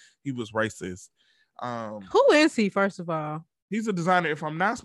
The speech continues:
Speaker 1: mistaken, he was on a show. Let's see. Michael Costello. I'm about to see if he, if I'm not.
Speaker 2: For those who don't know the background story, basically he came out on,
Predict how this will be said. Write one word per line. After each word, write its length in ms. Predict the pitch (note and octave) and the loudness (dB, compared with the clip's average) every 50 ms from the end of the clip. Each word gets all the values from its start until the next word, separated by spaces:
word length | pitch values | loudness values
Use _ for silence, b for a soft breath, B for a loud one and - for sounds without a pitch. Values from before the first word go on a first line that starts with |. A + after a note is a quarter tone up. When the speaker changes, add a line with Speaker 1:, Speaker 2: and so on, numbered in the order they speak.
| - _ - | -16 _ -8
Speaker 1:
mistaken, 920 | D3+ D3+ D3 C#3+ - - - - F3 E3+ E3+ E3+ - D3 C3+ A#2+ A#2 A2+ | -6 -4 -4 -4 -6 -10 -10 -4 -2 -2 -2 -4 -6 -12 -12 -12 -14 -14
he 200 | A#2+ C#3 C#3+ C3+ | -14 -12 -12 -10
was 320 | B2+ C3+ C3+ C3 B2+ - - | -8 -8 -8 -8 -8 -12 -14
on 600 | - C3 C3+ C3+ C3+ C3 C3 C3 C3 C3 C3 C3 - _ _ _ _ _ _ _ _ _ _ _ _ _ _ _ - | -12 -10 -8 -6 -4 -4 -4 -6 -6 -6 -8 -10 -12 _ _ _ _ _ _ _ _ _ _ _ _ _ _ _ -8
a 100 | A#2 B2 | -6 -6
show. 560 | A#2+ - - - E3+ D#3 C#3 A#2 A2 A2+ B2 C3+ C3 | -6 -6 -4 -2 0 2 2 2 2 0 -2 -4 -4
Let's 240 | B2 B2+ C3+ - - | -6 -6 -8 -8 -10
see. 340 | A#2+ A#2 A2+ G#2+ A2 A2+ A#2 B2 _ _ _ _ _ _ _ _ _ _ _ _ _ _ _ _ _ _ _ _ - | -8 -8 -8 -8 -10 -10 -14 -16 _ _ _ _ _ _ _ _ _ _ _ _ _ _ _ _ _ _ _ _ -16
Michael 1080 | A2+ A#2+ A#2+ C3 C3+ - - B2+ B2+ B2+ B2+ B2 B2 B2 B2 B2 A#2+ A#2+ A#2+ B2+ C3+ D#3 _ _ _ _ _ _ _ _ _ _ - | -12 -8 -8 -8 -8 -10 -10 -10 -8 -6 -6 -6 -6 -6 -6 -6 -6 -6 -8 -10 -12 -16 _ _ _ _ _ _ _ _ _ _ -20
Costello. 1600 | - - A#2 A2 G2+ G2+ A2 - - - _ - - A2+ A2+ A2+ A2 A2 A2 A2 A2 G#2+ G#2 G#2 G#2 G2+ G2+ G2+ G2+ G#2+ G#2+ A#2+ B2+ B2+ _ _ _ _ _ _ _ _ _ _ - | -18 -16 -14 -14 -12 -14 -14 -16 -20 -20 _ -16 -14 -12 -12 -10 -10 -10 -8 -8 -6 -8 -8 -8 -10 -10 -12 -12 -12 -14 -14 -16 -18 -20 _ _ _ _ _ _ _ _ _ _ -14
I'm 80 | A#2 A#2+ | -12 -10
about 80 | A2+ | -8
to 100 | A#2+ A#2 | -8 -10
see 220 | - - B2 B2 A#2 | -10 -8 -8 -6 -6
if 100 | A2 - | -6 -8
he, 200 | B2 A#2+ A2+ A2+ - | -8 -8 -8 -8 -10
if 140 | A2 A2 A#2+ | -10 -10 -10
I'm 180 | A#2 A2 A2 | -10 -8 -8
not. 340 | A2 G#2+ A2 A2 G#2 G#2+ - _ _ _ _ _ _ _ _ _ _ b b b b | -6 -6 -6 -6 -8 -10 -12 _ _ _ _ _ _ _ _ _ _ b b b b
Speaker 2:
For 120 | - C#4 B3+ | -2 0 2
those 280 | C4+ D4 D#4+ F4+ - | 4 4 4 2 2
who 80 | F4+ E4+ | 2 2
don't 180 | D4+ C#4 C4+ B3+ | 4 4 4 4
know 100 | B3+ A#3 | 4 2
the 80 | A3+ | 2
background 460 | G#3 A3 A#3 A#3+ A3+ A3+ A3+ A3 A3 | 2 2 2 2 0 -2 -4 -4 -4
story, 220 | - - G#3+ G#3 G#3 | -6 -4 -4 -4 -2
basically 420 | G#3 A#3+ C#4+ B3+ C#4+ B3+ A#3+ A#3 | 0 -2 -2 -2 -2 -2 -2 -2
he 80 | A#3+ A#3 | -2 -4
came 320 | - - A#3 A3 A3+ A3+ | -4 -6 -4 -4 -2 -2
out 160 | G#3+ G#3 G#3 | 0 0 0
on, 300 | G3+ G3+ G3+ G3 G3 - | 0 -2 -2 -4 -8 -10